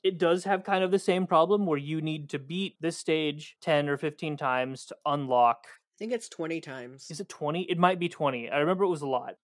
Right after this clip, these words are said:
Speaker 2: Yeah.
Speaker 1: To unlock the other game modes. And there's, like, a ladder, there's,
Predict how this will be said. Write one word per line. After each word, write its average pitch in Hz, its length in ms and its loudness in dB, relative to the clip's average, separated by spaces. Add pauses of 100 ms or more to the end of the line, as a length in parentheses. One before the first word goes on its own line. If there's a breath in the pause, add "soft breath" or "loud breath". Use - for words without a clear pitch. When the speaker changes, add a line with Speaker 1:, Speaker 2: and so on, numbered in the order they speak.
(120)
Speaker 2:
Yeah. 123 280 -14
Speaker 1:
To 196 240 -2
unlock 160 440 2
the 156 180 -10
other 135 200 -4
game 170 300 0
modes. 135 560 -12 (100)
And 147 160 -6
there's, 135 320 2
like, 131 140 0
a 139 80 0
ladder, 151 560 2
there's, 135 460 -4